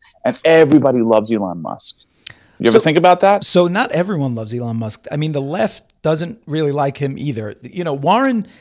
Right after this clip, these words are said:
Speaker 2: Warren wants to make it illegal to be a billionaire in the United States. She wants to make it,
Speaker 1: Okay, okay.
Speaker 2: you know, she,
Speaker 1: That's
Speaker 2: she's
Speaker 1: just socialist policy, whatever.
Speaker 2: Right,
Speaker 1: I don't even wanna
Speaker 2: right.
Speaker 1: address that. But what I'm, when, when you're talking about it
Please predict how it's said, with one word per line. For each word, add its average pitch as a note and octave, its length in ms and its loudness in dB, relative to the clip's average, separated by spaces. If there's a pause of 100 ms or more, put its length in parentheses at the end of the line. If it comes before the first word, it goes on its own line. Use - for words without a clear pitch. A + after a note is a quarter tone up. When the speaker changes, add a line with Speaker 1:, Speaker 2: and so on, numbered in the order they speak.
(140)
Speaker 2:
Warren A3 320 2
wants A3 160 -2
to - 40 -8
make G3 160 -6
it F3+ 80 -4
illegal D#3+ 500 -4
to - 200 -10
be C3 180 -4
a B2 60 -2
billionaire A#2+ 480 -4
in A2+ 80 -8
the A2+ 60 -8
United A2+ 280 -10
States. - 400 -16
She - 160 -14
wants B2 200 -6
to B2+ 60 -8
make A#2 220 -6
it, C3 40 -2
Speaker 1:
Okay, A2 260 -4
okay. B2+ 220 2
Speaker 2:
you A2 80 2
know, C3+ 40 -2
she, D#3+ 160 -4
Speaker 1:
That's D#3+ 280 4
Speaker 2:
she's - 80 -14
Speaker 1:
just D3+ 200 0
socialist D3 640 4
policy, A2+ 500 -2
whatever. A2+ 320 0
Speaker 2:
Right, F2+ 120 2
Speaker 1:
I - 20 0
don't B2+ 140 -2
even A#2+ 80 -8
wanna B2 160 -4
Speaker 2:
right. E2 80 -8
Speaker 1:
address G#2 400 -2
that. F2 200 -2
But B2 100 0
what C3 120 0
I'm, B2+ 120 -4
when, C3 200 -8
when B2+ 160 -8
you're B2 80 -2
talking E3+ 420 -4
about C#3+ 220 2
it - 60 -16